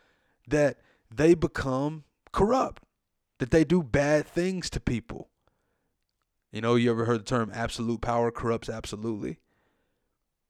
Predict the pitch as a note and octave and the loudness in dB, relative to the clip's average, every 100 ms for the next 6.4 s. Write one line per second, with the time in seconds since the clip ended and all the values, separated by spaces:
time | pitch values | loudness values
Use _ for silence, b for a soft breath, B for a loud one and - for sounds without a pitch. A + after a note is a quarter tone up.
0 | - A2+ - _ A#2+ A#2 D3+ D#3 D3+ C3+ | -10 -8 -10 _ -10 -2 2 2 0 -2
1 | C3 - E3 C#3+ B2+ B2 - B2 A#2 A#2 | -4 -2 -2 -2 -2 -4 -2 -2 -2 -4
2 | B2+ - C3+ F#3 - D3 C3+ C#3+ - - | -6 -6 -6 -6 -6 -6 -6 -6 -4 -2
3 | E3 - C#3+ A2+ G2+ G#2+ A2+ - - - | -2 0 -2 -2 -6 -4 -2 -4 -10 -16
4 | - F#2 A#2+ B2 A#2+ B2 F3 F3+ E3 C#3 | -12 -4 -2 -2 -4 0 4 4 2 0
5 | C#3 C#3 B2 B B B B - D#3+ E3 | 4 4 2 B B B B 8 10 10
6 | C#3+ C#3 B2 - | 8 4 2 -2